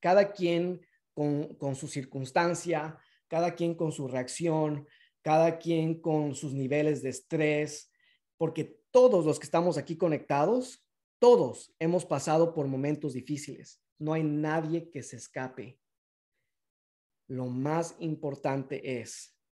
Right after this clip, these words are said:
cómo tú vas a reaccionar y ver a tu entorno. Date un momento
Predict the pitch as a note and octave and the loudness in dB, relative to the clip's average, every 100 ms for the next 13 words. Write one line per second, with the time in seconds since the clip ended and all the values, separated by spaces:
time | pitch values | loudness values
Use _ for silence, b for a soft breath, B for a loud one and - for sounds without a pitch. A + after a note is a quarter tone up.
0 | _ _ - C#3 C3+ B2+ - - D#3 E3 | _ _ -8 -6 -4 -4 -6 0 2 2
1 | E3 C3 C3+ C3 B2+ B2 A#2 - A#2+ C3 | 0 -6 -4 -2 -2 -4 -6 -8 -4 -2
2 | C#3+ E3+ - B2+ A#2+ C#3 D3 D3 - A#2+ | -2 -4 -8 -8 -2 0 0 -2 -8 -8
3 | - C3 A#2+ - B2+ A#2 A#2 - b b | -6 -6 -6 -4 -4 -4 -10 -16 b b
4 | b D3+ E3+ G4 B3+ A#3 A3+ A3+ F#3+ F#3 | b 0 4 4 4 4 6 6 8 6
5 | E3+ - - | 4 -2 -14